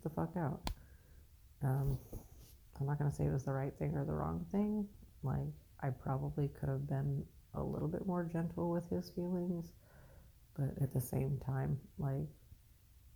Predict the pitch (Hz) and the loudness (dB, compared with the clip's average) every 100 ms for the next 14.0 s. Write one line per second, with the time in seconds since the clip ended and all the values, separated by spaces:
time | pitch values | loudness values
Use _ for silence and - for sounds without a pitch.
0 | - - - - - - - - - 131 | -20 -20 -20 -20 -20 -20 -20 -18 -4 -2
1 | 147 151 147 - 147 156 139 - 165 151 | 6 6 6 0 -2 -2 -4 -4 -2 0
2 | 147 147 - - - - - - 67 65 | 0 -2 -2 -2 -2 -2 -4 -2 -2 0
3 | - - - - 156 160 - - 165 - | -2 -2 -4 -2 -4 -4 -4 -4 -6 -10
4 | - - - - - - - - - 131 | -20 -20 -20 -20 -20 -20 -20 -20 -4 -2
5 | 127 - - - - - - - - - | -2 -2 -4 -4 -6 -12 -16 -20 -20 -18
6 | - - - - - - - 135 147 143 | -18 -20 -20 -20 -20 -20 -10 -8 0 2
7 | 143 143 135 - - - - - - - | 4 2 0 -2 -20 -20 -20 -20 -20 -20
8 | - - - 147 143 143 - - 139 139 | -20 -16 -2 2 2 0 -4 -2 0 2
9 | 143 147 143 - 147 147 139 - - - | 2 2 2 2 0 0 0 -4 -8 -18
10 | - - - - - - - - 143 139 | -20 -20 -20 -20 -20 -20 -16 0 2 2
11 | 135 - 143 143 135 151 139 135 139 131 | 0 -2 0 4 4 4 4 4 2 0
12 | - 139 160 - - - - - - - | -2 -2 -2 -4 -10 -18 -20 -10 -10 -8
13 | - - - - - - - 143 131 | -12 -12 -16 -18 -20 -18 -2 2 2